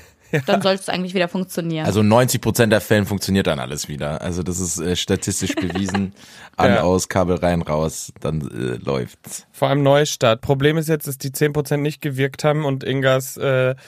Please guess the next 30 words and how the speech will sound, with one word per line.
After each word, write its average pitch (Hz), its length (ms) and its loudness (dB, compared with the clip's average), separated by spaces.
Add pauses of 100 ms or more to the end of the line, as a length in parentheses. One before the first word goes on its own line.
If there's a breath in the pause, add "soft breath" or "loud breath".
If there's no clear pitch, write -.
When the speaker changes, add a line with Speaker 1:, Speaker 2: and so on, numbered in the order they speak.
(280 loud breath)
Speaker 1:
neuer 175 320 6
Laptop, 160 640 2
Dienstlaptop, 151 880 0
alles 135 340 2
irgendwie 123 320 -4
funktioniert 131 560 -2
nicht. 143 280 -2
Also 127 220 0
wenn 151 180 2
ihr 165 280 2 (320 soft breath)
Inga 160 320 2
manchmal 147 460 0
nicht 143 240 -4
hört, 120 380 -2 (800 loud breath)
dann 143 160 0
liegt's 151 280 -4
nicht 185 300 0
dran, 170 200 4
dass 160 220 0
wir 175 140 2
sie 160 140 -2
muten. 160 520 2 (540)
Dann 135 160 -2
hat 175 180 0
sie 196 140 -2
einfach 170 320 0
wieder 175 200 0
ein 165 100 -2
technisches 170 520 -2
Problem. 170 480 -4